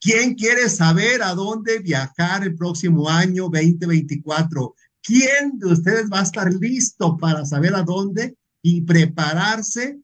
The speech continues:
Porque en diciembre saben que ponen promociones para ganarse por lo menos unos cinco mil, eh, créditos de viaje, pero enero en adelante empiezan las bases nuevamente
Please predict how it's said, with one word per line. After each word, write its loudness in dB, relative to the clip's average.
Porque -2
en 0
diciembre 2
saben 4
que 2
ponen 2
promociones -4
para -6
ganarse -12
por -10
lo -10
menos -2
unos -12
cinco -16
mil, -12
eh, 0
créditos 6
de -8
viaje, -2
pero 0
enero 4
en 2
adelante -2
empiezan 4
las 2
bases 0
nuevamente 2